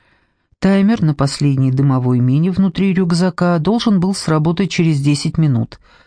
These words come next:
как раз в тот момент, когда эксперты-подрывники начнут разглядывать его издалека.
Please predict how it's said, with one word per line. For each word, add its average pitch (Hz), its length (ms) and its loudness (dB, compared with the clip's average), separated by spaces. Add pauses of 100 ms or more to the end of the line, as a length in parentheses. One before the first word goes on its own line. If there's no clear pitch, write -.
(160)
как 156 180 -4
раз 131 180 0
в - 100 -12
тот 127 200 -2
момент, 170 480 0 (420)
когда 165 320 2 (140)
эксперты-подрывники 143 1300 0
начнут 202 480 0
разглядывать 147 760 0
его 131 220 2
издалека. 127 640 -4